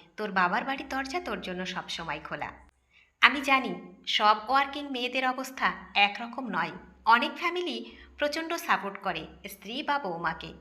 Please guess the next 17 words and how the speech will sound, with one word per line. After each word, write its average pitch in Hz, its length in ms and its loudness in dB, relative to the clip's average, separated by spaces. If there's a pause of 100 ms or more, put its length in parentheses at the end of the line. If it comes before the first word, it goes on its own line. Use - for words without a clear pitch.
(420)
সেই 302 260 0
ফ্যামিলিগুলো 294 800 -2
অনেক 254 300 4 (140)
হ্যাপি 202 360 0
ফ্যামিলি। 170 560 -8 (480)
আর 160 240 0 (220)
আজকের 269 500 -2
দিনে 302 320 0
এত 190 340 4
কিছু 320 560 -6 (160)
অনেকে 180 380 -4
মেনে 165 280 -6
নেয় 156 260 -6
না, 151 160 -12 (460)
মানিয়েও 254 440 0
নেয় 370 220 2
না। 370 160 -2